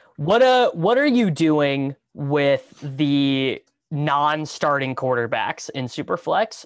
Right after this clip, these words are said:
So Kellen Mond, Kyle Trask, Davis Mills. Uh, like, are, are you, are you interested in either of those guys in, like, the third round?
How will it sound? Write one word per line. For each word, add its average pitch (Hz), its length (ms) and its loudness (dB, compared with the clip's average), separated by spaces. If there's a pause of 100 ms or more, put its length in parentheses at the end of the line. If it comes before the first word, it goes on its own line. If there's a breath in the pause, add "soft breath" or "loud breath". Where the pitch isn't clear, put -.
So 131 760 0 (280 soft breath)
Kellen 131 340 -2
Mond, 143 460 0
Kyle 123 240 -2
Trask, 131 580 -2
Davis 123 340 -6
Mills. 127 600 -2 (440 loud breath)
Uh, 135 540 0
like, 151 220 0
are, 147 220 2
are 151 180 0
you, 143 440 0
are 151 120 -2
you 147 180 0
interested 156 460 -2
in 131 100 -4
either 131 320 -4
of 139 80 -4
those 143 180 -4
guys 135 460 -2
in, 127 80 -8
like, 127 220 -4
the 139 100 -6
third 131 300 -4
round? 127 440 -4